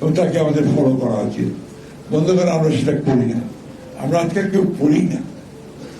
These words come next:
পড়াশোনা তো বাদ দিয়ে দিয়েছি। এই একটা মোবাইল সেট আছে, এটার মধ্যে যত রকমের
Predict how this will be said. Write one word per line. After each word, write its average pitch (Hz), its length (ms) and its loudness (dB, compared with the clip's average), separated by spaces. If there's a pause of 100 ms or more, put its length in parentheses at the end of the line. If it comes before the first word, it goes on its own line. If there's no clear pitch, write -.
পড়াশোনা 160 460 2
তো - 40 4
বাদ - 200 2
দিয়ে 131 120 -2
দিয়েছি। - 300 -2 (520)
এই 180 60 0
একটা 175 260 0
মোবাইল 160 360 2
সেট 160 180 2
আছে, 165 280 0 (500)
এটার 165 240 2
মধ্যে 165 220 2
যত 156 300 4
রকমের 160 420 4